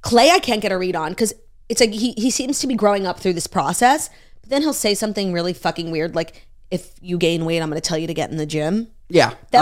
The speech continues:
Speaker 1: like,
Speaker 2: Uh,
Speaker 1: undoes all of the positive work he's done.
Speaker 2: Yeah, as we watched, we're like, "A D, like, she's our girl. Like,
Speaker 1: She's
Speaker 2: we'd be
Speaker 1: our
Speaker 2: fri-,
Speaker 1: girl.
Speaker 2: like, we'd be friends with her. She seems super cool.
Speaker 1: Totally.
Speaker 2: Big fan." And he
Speaker 1: Except her eyelashes are bothering the fuck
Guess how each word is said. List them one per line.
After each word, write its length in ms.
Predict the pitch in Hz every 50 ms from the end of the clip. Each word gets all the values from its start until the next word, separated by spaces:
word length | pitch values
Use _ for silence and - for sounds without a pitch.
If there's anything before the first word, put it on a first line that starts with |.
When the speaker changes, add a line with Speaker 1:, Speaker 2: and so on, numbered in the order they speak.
| - 247
Speaker 1:
like, 100 | - 277 339
Speaker 2:
Uh, 40 | 294
Speaker 1:
undoes 380 | 302 302 - 262 254 277 269 277 - 226
all 200 | 226 240 247 262
of 60 | 226
the 60 | 240
positive 580 | - - 220 214 208 196 175 214 214 214 208 190
work 220 | 190 202 196 - -
he's 180 | 196 190 -
done. 280 | - 170 135 127 127 175
Speaker 2:
Yeah, 180 | 170 139 113 - -
as 240 | 151 165 165 156 165
we 120 | 190 185
watched, 540 | 160 135 135 135 147 160 - - - - -
we're 120 | 135 135
like, 240 | 127 127 123 117 -
"A 160 | - 135 127
D, 360 | 120 123 123 117 117 123 131 123 120
like, 440 | 113 113 107 - - - - - - - - -
she's 200 | - 147 139 123
our 80 | 120 113
girl. 300 | 117 107 67 - - - - - - - -
Like, 120 | - - 151
Speaker 1:
She's 60 | -
Speaker 2:
we'd 80 | 370 330
be 60 | 339
Speaker 1:
our 60 | 311
Speaker 2:
fri-, 100 | 269 - 311 392
Speaker 1:
girl. 120 | 508 -
Speaker 2:
like, 80 | - 165
we'd 120 | 180 180
be 80 | - 151
friends 220 | 147 175 180 175 170
with 80 | 180 180
her. 60 | 156
She 120 | - -
seems 180 | 135 151 139 -
super 160 | 160 - 135
cool. 420 | - - 175 175 - 165 160 156 151
Speaker 1:
Totally. 200 | 185 170 180 - - - -
Speaker 2:
Big 160 | - 165 156 -
fan." 340 | - 120 110 110 104 113 - - - - - - -
And 320 | 151 156 156 151 151 156 -
he 260 | - 330 240 262 262 254
Speaker 1:
Except 240 | - 269 302 - -
her 260 | - 320 285 - - - 233
eyelashes 640 | 226 220 226 233 254 262 277 269 - 330 302 254
are 180 | 226 - 220 226
bothering 600 | 202 - 233 202 208 214 208 214 226 226 226 220
the 140 | 202 196 208
fuck 260 | - - 220 185 180